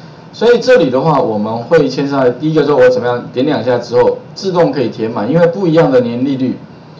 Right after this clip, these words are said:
我会给不一样的结果嘛，对不对？那所以呢，往下填满的话，你会发现这现在，哈，填满会发生，发生错误，为什么？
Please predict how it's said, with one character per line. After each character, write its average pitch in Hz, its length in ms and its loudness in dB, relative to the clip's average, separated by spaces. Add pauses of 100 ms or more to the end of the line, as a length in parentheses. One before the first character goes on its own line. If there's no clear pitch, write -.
(220)
我 127 180 4
会 170 300 2 (100)
给 104 160 -4
不 147 140 -4
一 - 20 0
样 135 80 0
的 127 80 2
结 110 300 -4
果 101 160 -8
嘛， 92 120 -12
对 104 80 -6
不 120 80 2
对？ 123 140 0 (300)
那 180 80 -6
所 202 160 -2
以 220 100 2
呢， 170 120 2
往 123 200 0
下 175 200 -2
填 127 220 0
满 123 180 -2
的 107 80 -4
话， 117 160 0
你 104 80 -4
会 123 100 2
发 123 140 0
现 120 140 -2
这 143 120 -10
现 139 240 -4
在， 131 160 -2
哈， 101 180 -6 (280)
填 151 140 0
满 151 160 2
会 143 100 -2
发 123 120 -4
生， 113 260 -6
发 127 160 -4
生 131 100 0
错 127 220 0
误， 123 60 2
为 131 100 0
什 107 80 -4
么？ 95 120 -10